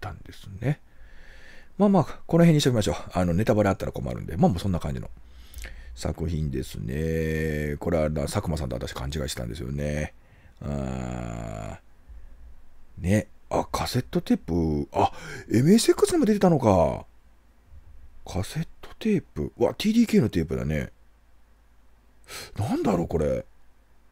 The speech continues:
何のカセットテープだろう。ティーディーケーと言ったらエーディーと私エーディーエッ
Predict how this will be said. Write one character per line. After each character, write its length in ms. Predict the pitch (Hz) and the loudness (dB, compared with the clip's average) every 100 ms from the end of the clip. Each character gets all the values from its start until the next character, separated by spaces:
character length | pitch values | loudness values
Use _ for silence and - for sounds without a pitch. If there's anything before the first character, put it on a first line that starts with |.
| _ _ _ _ _ - - _ _ _ _ - _ _ _ _ _ _ _ _ _ _ _ _ _ _ _ _ _ _ _ _ _ _ - - | _ _ _ _ _ -20 -20 _ _ _ _ -20 _ _ _ _ _ _ _ _ _ _ _ _ _ _ _ _ _ _ _ _ _ _ -16 -8
何 320 | 135 254 240 | -4 -2 0
の 80 | 107 | -2
カ 160 | 151 | -4
セ 100 | - | -10
ッ 40 | - | -10
ト 100 | - | -6
テ 120 | 98 | -6
ー 60 | |
プ 80 | - | -6
だ 80 | - | -8
ろ 220 | 64 50 | -8 -10
う。 540 | - - _ _ _ - - - - - - | -18 -20 _ _ _ -20 -20 -20 -20 -20 -18
テ 60 | - 180 | -8 -2
ィ 20 | |
ー 20 | 220 | 0
デ 40 | |
ィ 20 | |
ー 40 | 233 | 2
ケ 120 | 240 | 2
ー 20 | |
と 60 | - | 2
言 80 | 104 | 2
っ 40 | |
た 80 | - | 0
ら 60 | - | -2
エ 40 | |
ー 360 | - 123 135 131 | 2 4 4 4
デ 100 | 165 | 2
ィ 60 | 123 | 2
ー 20 | |
と 120 | - | 0
私 260 | 76 78 76 | -4 -4 -2
エ 40 | |
ー 180 | 87 101 | 0 0
デ 80 | 110 | 0
ィ 60 | |
ー 20 | |
エ 20 | |
ッ 40 | 107 | -2